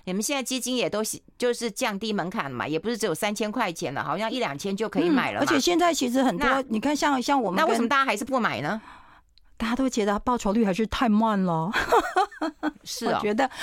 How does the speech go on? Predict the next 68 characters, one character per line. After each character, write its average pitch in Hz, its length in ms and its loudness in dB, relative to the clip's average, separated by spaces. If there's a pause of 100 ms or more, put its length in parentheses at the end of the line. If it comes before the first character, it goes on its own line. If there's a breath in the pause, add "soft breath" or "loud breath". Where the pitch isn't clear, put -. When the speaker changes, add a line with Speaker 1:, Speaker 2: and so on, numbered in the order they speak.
(140 loud breath)
Speaker 2:
我 208 80 2
觉 349 120 4
得 392 80 4
可 - 100 4
能 214 140 4
有 196 140 4
的 233 140 2
投 185 180 2
资 214 100 2
人 226 80 4
还 185 100 2
是 233 120 0
觉 190 120 2
得 165 60 4
报 220 180 2
酬 185 100 0
率 170 100 2
太 180 200 0
慢。 165 160 2 (180 loud breath)
你 196 80 2
看， 311 180 2 (880 loud breath)
就 294 140 2
像 277 160 4
我 208 40 2
们 175 100 -2
刚 185 120 2
刚 214 100 2
举 170 140 -2
这 180 100 0
个 180 60 2
例 185 180 0
子， - 160 -6
这 185 120 -2
个 185 100 2
台 170 140 -2
大 170 160 0
这 170 100 -2
个 165 60 -2
女 147 120 0
孩 160 160 -4
子， 294 200 -10
她 214 140 -2
是 208 80 0
高 190 180 2
学 160 200 0
历， 165 220 0 (200)
她 196 140 0
念 220 160 2
finance 185 540 0
的， - 180 -8
Speaker 1:
嗯。 175 340 -4
Speaker 2:
她 226 160 2
其 226 120 -2
实 202 140 0
有 160 140 2
sense， 170 520 0
她 220 160 0
自 214 120 -2
己 - 80 -6
觉 180 120 0
得 196 60 2
她 214 180 2
自 214 140 -2
己 185 80 2
也 160 80 2
做 208 140 0
过 190 120 0
study， 180 520 0